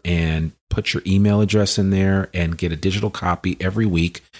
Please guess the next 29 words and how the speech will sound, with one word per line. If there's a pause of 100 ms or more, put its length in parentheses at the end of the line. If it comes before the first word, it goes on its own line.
(340)
It
runs
forty-eight
weeks
a
year.
Um,
the
Zweig
letter
has
probably
been
the
longest
running
newsletter
in
the
design
industry,
although
I
don't
know
that
as
a
fact,